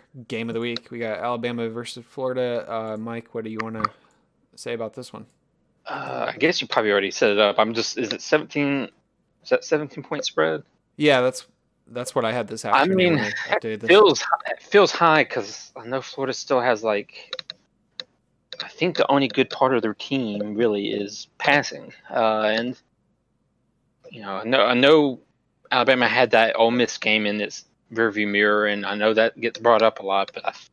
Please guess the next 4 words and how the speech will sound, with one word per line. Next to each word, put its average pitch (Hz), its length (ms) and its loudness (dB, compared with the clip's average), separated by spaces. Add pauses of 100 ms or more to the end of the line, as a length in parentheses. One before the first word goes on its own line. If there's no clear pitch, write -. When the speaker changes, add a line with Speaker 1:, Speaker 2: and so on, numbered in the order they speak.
Speaker 2:
think 185 300 2 (420)
overall 113 640 4
the 104 180 -18 (680)
defenses 117 800 -4